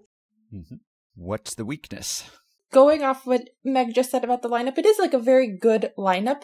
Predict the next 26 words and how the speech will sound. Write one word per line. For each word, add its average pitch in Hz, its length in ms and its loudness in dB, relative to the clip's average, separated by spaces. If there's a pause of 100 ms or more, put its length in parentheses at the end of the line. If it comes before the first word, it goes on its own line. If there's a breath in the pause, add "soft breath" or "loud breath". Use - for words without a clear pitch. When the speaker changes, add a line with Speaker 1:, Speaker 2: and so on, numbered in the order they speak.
Speaker 2:
but 208 180 -4
the 226 100 4
one 262 300 2
point 247 280 -2
here, 220 460 -2 (180)
uh, 185 180 2
that 175 300 -2
stands 202 200 -2
out 196 140 2
to - 80 -8
me 185 160 -2
is 170 240 -6 (480)
D 190 220 -2
H. - 460 -4 (200)
You 202 120 -4
know, 175 100 2
I 139 100 2
think 196 220 -4
we'll 196 100 -2
see 196 200 -6
Alex 185 340 2
Dickerson 196 500 -6
there 196 240 -6
quite 202 200 -2
a 196 60 -4
bit 190 240 2